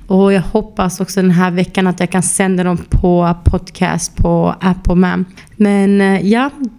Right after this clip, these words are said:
jag vill bara säga tack för mig och tack för att ni lyssnar. Och jag hoppas verkligen att det här avsnittet har berört er på ett sätt, eh, och att ni har fått med någonting och att ni har fått lite djupare förståelse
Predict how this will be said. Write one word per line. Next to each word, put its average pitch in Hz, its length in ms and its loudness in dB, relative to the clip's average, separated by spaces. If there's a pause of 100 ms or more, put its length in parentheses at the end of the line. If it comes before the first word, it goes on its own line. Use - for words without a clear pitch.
(180)
jag 196 200 0
vill 226 180 0
bara 247 180 0
säga 226 260 0
tack 208 300 -4
för 208 100 0
mig 196 380 2
och 196 480 2
tack 202 220 -4
för 208 100 -2
att 202 80 -6
ni 202 160 4
lyssnar. 185 920 0 (140)
Och 190 360 2
jag 190 100 2
hoppas 190 460 -2
verkligen 185 440 0
att 185 140 -2
det 202 60 0
här 185 240 2
avsnittet 185 640 -2
har 185 580 0
berört 190 520 0
er 185 500 0 (140)
på 196 120 0
ett 190 140 -2
sätt, 185 440 -4
eh, 185 340 -2
och 190 480 2
att 185 160 -4
ni 196 120 2
har 185 100 0
fått 190 240 -4
med 185 380 0 (100)
någonting 185 840 2
och 185 100 2
att 185 140 -4
ni 190 120 2
har 190 100 2
fått 185 440 -6
lite 190 460 4
djupare 190 440 2
förståelse 185 840 -2